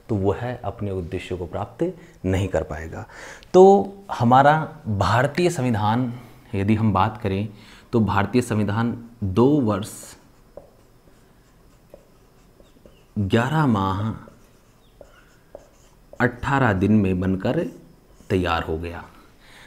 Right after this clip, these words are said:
अब हम यहाँ भारतीय संविधान की बात की तो भारतीय संविधान कितने दिन बना? दो वर्ष ग्यारह माह अठारह दिन, एक निश्चित समय सीमा में बन गया।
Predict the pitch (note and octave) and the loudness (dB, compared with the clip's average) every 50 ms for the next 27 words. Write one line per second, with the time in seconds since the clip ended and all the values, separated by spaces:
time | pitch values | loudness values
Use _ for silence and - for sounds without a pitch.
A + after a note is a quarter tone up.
0 | - - - - F2+ E2 F2+ F#2 F#2+ F#2+ F#2+ F#2 F#2+ F2+ F2 F2+ F2+ F#2 - G2+ | -20 -6 -2 -2 0 0 2 2 4 4 4 2 2 2 2 2 0 0 0 -2
1 | - G#2+ G2+ G2 F#2+ G2 G#2 G2 G2+ G2+ G2 G2 - - G#2+ G2+ G#2+ G2 F#2+ F#2 | -2 -2 -4 -4 -4 -4 -4 -2 -2 -2 -2 -2 -2 -4 -6 -4 -4 -4 -6 -6
2 | F2+ - G#2 - A2+ G#2+ G#2 G#2 G#2 G#2 - G2 A2 G#2+ G#2+ G#2+ A2 G#2+ G#2 A2 | -6 -6 -6 -6 -4 -4 -2 -2 -4 -4 -4 -2 -2 0 0 2 0 0 0 0
3 | A2+ A2+ A2+ A2+ A2+ - - - - - - _ _ _ _ - F2+ G2+ A2 A#2 | 0 0 -2 -4 -8 -14 -20 -20 -20 -20 -20 _ _ _ _ -4 0 2 4 4
4 | A#2+ A2+ G#2+ A2 A2+ A2+ - - G2+ G2 G2 G2 G2+ G#2 G2+ G2+ G2+ G#2 C3 C#3 | 4 4 2 0 -2 -4 -6 -6 -4 -2 0 2 2 4 4 4 6 4 4 4
5 | - - - - - F#2 E2+ E2+ E2 D#2+ - - - - - - - - - - | 2 -2 -4 -2 0 0 0 0 -2 -6 -10 -14 -12 -10 -10 -10 -10 -8 -6 -6
6 | G2+ G2+ G#2 G#2+ G#2+ A2 - - C3 C3 - C3 A#2+ B2 A#2+ - C3 C3 C3 C3 | -2 2 4 4 4 4 4 2 2 2 4 4 4 4 4 2 2 2 2 2
7 | C3 C3 B2 C3 C#3 C3 A#2+ A2+ G#2+ A2 | 2 2 2 2 4 4 4 4 4 2